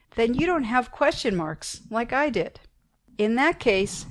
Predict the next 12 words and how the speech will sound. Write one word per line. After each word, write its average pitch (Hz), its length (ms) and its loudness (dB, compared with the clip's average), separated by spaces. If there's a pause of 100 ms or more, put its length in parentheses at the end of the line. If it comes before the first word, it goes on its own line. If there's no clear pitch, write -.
since 220 360 -8
Lightroom 233 580 2
is 214 180 -2
still 285 480 -4
looking 254 580 -2
at 196 140 -2
the 196 80 -4
copy 226 680 0 (460)
on 202 160 2
the 214 140 2
original 247 460 -2
drive, 170 580 0